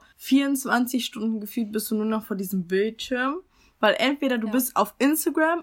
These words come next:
Speaker 1: also privat, sag ich mal, entweder du hast irgendwie was wegen der Schule oder halt deinen anderen Aktivitäten, ehrenamtlichen Aktivitäten. Ich bin noch politisch Aktivitä-, aktiv,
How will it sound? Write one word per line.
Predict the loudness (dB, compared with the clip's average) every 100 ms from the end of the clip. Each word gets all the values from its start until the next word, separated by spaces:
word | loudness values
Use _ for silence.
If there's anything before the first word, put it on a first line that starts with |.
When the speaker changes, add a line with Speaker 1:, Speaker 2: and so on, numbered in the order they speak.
| 0
Speaker 1:
also | 0 0 -6
privat, | -6 0 2 2 2
sag | -4 -4
ich | -4 0
mal, | 0 0 -2 -8 -20 -20 0
entweder | 4 4 4
du | 2 0
hast | 0 0
irgendwie | 0 2 2 0 0
was | -2 -4 -12 -16 _ _ _ -20 _
wegen | -4 -2 -4 -4 -6 -6 -6
der | -6
Schule | -6 -4 -2 -2 -4 -4 -4
oder | -2 0 0
halt | 0 -2 -2
deinen | -2 -4 0
anderen | 2 2 0
Aktivitäten, | -2 -2 -6 -2 -2 -2 0
ehrenamtlichen | 0 0 0 -2 -4 -4
Aktivitäten. | -6 -6 -12 -8 -8 -8
Ich | -8
bin | -6
noch | -6 0
politisch | 2 4 2 -4
Aktivitä-, | -4 -2 -2 -2 -4 -4 -2
aktiv, | -4 -4 -8 6 6 6